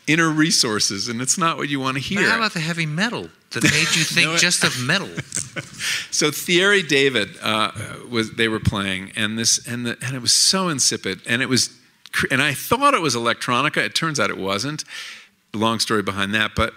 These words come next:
Speaker 1: um, and it was generating this, this, this video game, dystopian video game environment that I was going through with these black stalactites and stalagmites, like you might see in a recording studio of foam, you know, like,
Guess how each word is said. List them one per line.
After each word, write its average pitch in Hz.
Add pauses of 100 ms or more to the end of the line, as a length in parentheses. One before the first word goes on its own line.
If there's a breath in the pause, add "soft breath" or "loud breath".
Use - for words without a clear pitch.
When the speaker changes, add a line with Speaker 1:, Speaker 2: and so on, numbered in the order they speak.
Speaker 1:
um, 113
and 135
it 139
was 135
generating 190
this, 127
this, - (140)
this 123
video 139
game, 104
dystopian 151
video 135
game 104 (120)
environment 113
that 104
I 104
was 107
going 104
through 98
with 98
these 101 (380 loud breath)
black 135
stalactites 117
and 104
stalagmites, 110
like 95
you 104
might 107
see -
in 110
a 107
recording 117
studio 92
of 90
foam, 107
you 101
know, 95
like, 92